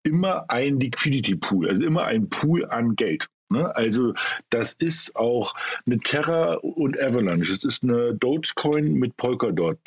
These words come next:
Äh, und das geht runter bis zu den Top hundert, Top zweihundert, ähm, Protokollen. Ne? Und eben kann man sich ja vorstellen, dass wenn ich jetzt nicht um die Ecke komme mit den Top ten, sondern ich komme eben mit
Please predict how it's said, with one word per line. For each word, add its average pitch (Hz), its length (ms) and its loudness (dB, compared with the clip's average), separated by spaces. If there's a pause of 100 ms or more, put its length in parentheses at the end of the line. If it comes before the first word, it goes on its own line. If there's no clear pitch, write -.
(100)
Äh, 139 120 0 (440)
und 165 220 2
das 147 160 -2
geht 170 160 0
runter 185 280 2
bis 151 220 0
zu 156 120 0
den 147 140 0
Top 143 260 -2
hundert, 165 300 0
Top - 220 -4
zweihundert, 139 640 0
ähm, 117 220 2
Protokollen. 107 560 0 (160)
Ne? 127 220 0 (560)
Und 135 200 0
eben 131 460 0
kann 151 180 0
man 190 120 0
sich 151 140 0
ja 135 100 2
vorstellen, 175 680 0 (440)
dass 127 200 0
wenn 170 160 2
ich 175 140 0
jetzt 143 260 -2
nicht 202 380 0
um 156 100 2
die 156 100 2
Ecke 139 200 0
komme 135 300 0
mit 131 200 0
den 120 220 0
Top - 300 -4
ten, - 380 -2 (100)
sondern 131 280 0
ich - 120 0
komme - 240 -2
eben 135 200 0
mit 127 160 0